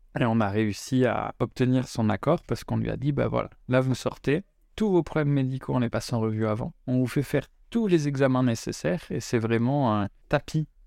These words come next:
sur cette sortie-là. Il a dit, ok, si c'est pour tous mes problèmes, je veux bien prendre le risque d'avoir une recrudescence des douleurs ou des symptômes en post-extraction. Et donc voilà, on a ce côté où en plus,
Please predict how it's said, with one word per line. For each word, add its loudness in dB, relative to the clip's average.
sur -10
cette -6
sortie-là. 0
Il 0
a 6
dit, -2
ok, -2
si -2
c'est -2
pour -4
tous 0
mes 0
problèmes, 0
je -4
veux 0
bien 2
prendre 0
le 2
risque -4
d'avoir 2
une 0
recrudescence -2
des 0
douleurs 0
ou 0
des 4
symptômes 0
en -2
post-extraction. -6
Et 0
donc 2
voilà, 4
on 2
a 2
ce -14
côté -2
où 2
en 0
plus, -2